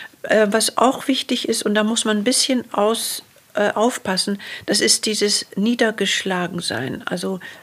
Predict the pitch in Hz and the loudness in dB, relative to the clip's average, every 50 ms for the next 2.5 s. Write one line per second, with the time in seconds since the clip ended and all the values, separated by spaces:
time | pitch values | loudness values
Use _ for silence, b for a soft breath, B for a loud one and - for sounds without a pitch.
0 | B - 196 180 - - - - 196 196 196 196 185 - 202 180 - - - - | B -4 -2 -2 -2 -2 0 0 0 0 0 -2 0 0 -2 -2 -4 -6 -6 -6
1 | 180 175 - - 175 156 175 - - - 170 170 - 202 - 175 151 - 160 165 | -4 -4 -4 -4 -2 -4 -4 -6 -6 -6 -6 -4 -4 -2 -2 -2 -2 -2 -2 -4
2 | 147 - - 143 160 202 240 269 - - | -4 -4 -2 0 0 2 2 0 -2 -4